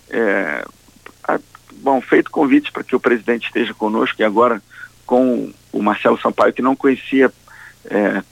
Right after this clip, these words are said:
presencialmente a obra, mas se empolgou muito, é, vai também me ajudar a reforçar esse convite ao presidente, também as obras ali da B R cento e cinquenta e oito. Então,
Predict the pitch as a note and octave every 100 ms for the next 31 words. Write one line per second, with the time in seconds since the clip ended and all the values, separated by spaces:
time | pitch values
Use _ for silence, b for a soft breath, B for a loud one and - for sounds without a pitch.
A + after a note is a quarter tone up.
0 | - B2 B2+ B2+ A#2+ A#2+ A2+ A#2 - G#2+
1 | A2 A#2+ - B B B - A2+ - C3
2 | A#2+ A#2+ A2+ C3+ B2+ C#3+ D3 - _ B
3 | B B B - A2 G#2+ G#2 G#2+ G2+ -
4 | A2 B2 B2+ A#2+ A#2 A2+ A2+ G2+ A2 A2+
5 | A2+ G#2+ - G#2+ G#2+ - G#2 G2+ G#2 G#2
6 | - G#2 G2 C3+ - - D3+ D3 C#3 A2
7 | A#2+ A2+ A2 G#2+ A2 A2+ A2+ A2+ A#2+ A2
8 | - A#2+ C#3 A#2 F#2+ - B B B B
9 | B _ C3+ D#3 D3+ B2